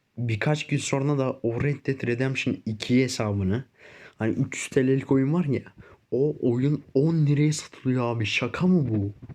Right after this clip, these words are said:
Yani şimdi düşünüyorum. Bunu on liralık o hesabı kesin alacağım ve videoya çekeceğim ve hesaba giriş kısmına bile video çekeceğim. Aynı bu şekilde olacak. Ee, bakalım dolandırılıyor muyuz, dolandırılmıyor muyuz onu anlamaya çalışacağım. Çünkü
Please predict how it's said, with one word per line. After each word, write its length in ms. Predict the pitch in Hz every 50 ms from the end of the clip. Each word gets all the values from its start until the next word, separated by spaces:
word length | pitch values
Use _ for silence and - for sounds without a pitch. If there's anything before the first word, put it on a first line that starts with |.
| - -
Yani 340 | 117 123 131 139 135 123 - - - - - - - -
şimdi 340 | - - - 165 175 151 131
düşünüyorum. 640 | 120 110 - - 147 160 185 196 160 135 147 185 - - - - - - - - - - - _
Bunu 280 | 120 123 131 147 180 202
on 340 | - - 165 185 202 196 190
liralık 380 | 180 170 165 170 170 160 -
o 100 | 165 170
hesabı 380 | 165 156 - 156 151 151 156 151
kesin 340 | 156 - 117 - - 180 175
alacağım 420 | 160 147 139 139 180 180 180 180
ve 180 | 156 135 131 135
videoya 280 | 135 123 123 123 120
çekeceğim 500 | 113 - 104 - - 120 123 151 156 147 143
ve 120 | 151 151 135
hesaba 380 | 123 117 - 135 131 131 139
giriş 360 | 139 120 127 131 156 180 - -
kısmına 440 | - - - - - 156 170 160
bile 200 | 147 135 123 110
video 200 | 110 104 101 107
çekeceğim. 360 | 104 107 110 104 104 113 104 104
Aynı 260 | 123 147 156 156 151 139
bu 60 | 135
şekilde 380 | - - 180 - 147 143 139
olacak. 360 | 135 135 139 143 165 175 - - - - - - - - - - - - - - - - - - 117
Ee, 600 | 117 113 110 110 110 110 110 110 110 104 113 110
bakalım 460 | 127 139 - 175 180 185 165 131 113
dolandırılıyor 640 | 117 117 117 131 135 135 135 135 147 156 170 190 185
muyuz, 240 | 180 180 165 139 113
dolandırılmıyor 640 | 120 123 131 135 139 147 147 165 160 151 147 135 123
muyuz 260 | 127 143 170 175 - -
onu 200 | 107 123 143 156
anlamaya 360 | 151 135 120 117 110 107 104
çalışacağım. 360 | - 113 113 - - 175 180 -
Çünkü 360 | - 190 180 175 - 208 190